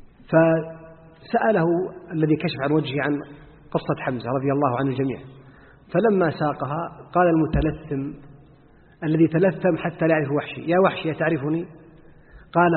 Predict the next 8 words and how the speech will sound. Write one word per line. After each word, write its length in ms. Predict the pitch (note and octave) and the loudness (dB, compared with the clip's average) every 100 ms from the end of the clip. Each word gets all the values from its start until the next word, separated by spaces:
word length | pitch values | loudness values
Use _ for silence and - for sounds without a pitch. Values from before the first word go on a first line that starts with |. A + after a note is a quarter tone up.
| D3 | 0
"فصعد 500 | C#3 E3+ C3+ C#3+ C#3+ | -2 -2 0 -2 0
النظر 460 | C#3+ D3+ C#3+ C3+ - | 2 2 2 0 -4
فيه"، 140 | A2 - - - - - - | -10 -14 -20 -20 -20 -20 -12
فقام 280 | D3+ D3+ E3 D3+ - | -4 0 0 0 -4
صعد 260 | C#3 D3 | -4 -2
النظر 340 | D#3 E3 F3+ G#3+ - - - - - _ - | 0 0 0 -2 -4 -12 -20 -20 -20 _ -2
من 140 | D3 D3 D#3 D#3 - - - | 2 4 2 -2 -12 -20 -4
أعلى 180 | D3+ D#3 | 0 2